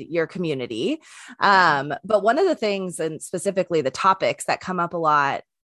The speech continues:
Speaker 1: in this is, is the topic of money and how we are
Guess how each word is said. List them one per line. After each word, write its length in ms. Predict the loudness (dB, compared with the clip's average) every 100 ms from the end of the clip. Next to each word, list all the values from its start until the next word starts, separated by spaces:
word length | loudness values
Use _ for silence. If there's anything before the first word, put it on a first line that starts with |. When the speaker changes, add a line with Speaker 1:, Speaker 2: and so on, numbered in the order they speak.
| _ -6
Speaker 1:
in 160 | -2
this 260 | 0 0 0
is, 300 | -2 -4 -8 -2
is 160 | 0
the 100 | 0
topic 380 | 0 0 0 -2
of 160 | -2 -2
money 520 | -4 -2 -4 -2 -2
and 180 | -2 -2
how 340 | -2 0 0 0
we 220 | -2 -2
are 640 | -2 0 0 0 -2 -4